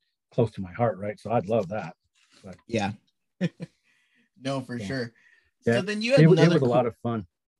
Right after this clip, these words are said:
Speaker 2: Yeah, you had another cool experience. You went to the national championship this last month. Um, wasn't the outcome we wanted. The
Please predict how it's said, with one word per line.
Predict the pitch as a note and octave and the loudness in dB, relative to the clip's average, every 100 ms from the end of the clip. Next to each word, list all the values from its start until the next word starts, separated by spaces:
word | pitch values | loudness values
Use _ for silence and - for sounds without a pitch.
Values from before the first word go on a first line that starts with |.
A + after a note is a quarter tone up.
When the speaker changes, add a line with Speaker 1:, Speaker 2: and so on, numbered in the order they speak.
| _ _ _ - | _ _ _ -10
Speaker 2:
Yeah, | E3 F3+ | -2 2
you | E3+ G#3 | 4 4
had | A#3 | 4
another | F3 D#3+ F#3+ E3 | 4 4 2 0
cool | F3 D#3 | 0 0
experience. | C#3 - D3+ C#3 C#3 C3+ C#3 | 0 -4 -6 -4 -2 -4 -4
You | D#3+ | -4
went | F3 F3 | -4 -4
to | |
the | C#3+ | -4
national | B2+ C3+ D#3 D3 | -4 -4 -4 -4
championship | A#2+ - C3 C3 B2 A#2+ A#2 F#2 _ _ _ _ _ _ _ _ _ _ _ - | -4 -4 -6 -4 -6 -6 -10 -12 _ _ _ _ _ _ _ _ _ _ _ -10
this | B2 B2 | -10 -8
last | A#2+ B2 B2 A#2+ - _ _ | -4 -2 -2 -4 -12 _ _
month. | A#2 B2 B2 A#2+ A2 - _ _ _ _ _ - | -8 -4 -4 -6 -10 -18 _ _ _ _ _ -2
Um, | B2+ C3 C3 F#2+ | 2 4 4 2
wasn't | B2+ D#3+ F3+ | 0 2 2
the | E3 D#3+ | 2 4
outcome | D#3+ D#3+ C#3+ B2 | 4 2 -2 -4
we | B2 | -4
wanted. | A#2 A#2 A#2+ B2 A2 | -4 -4 -4 -6 -6
The | A2+ A2 | -6 -6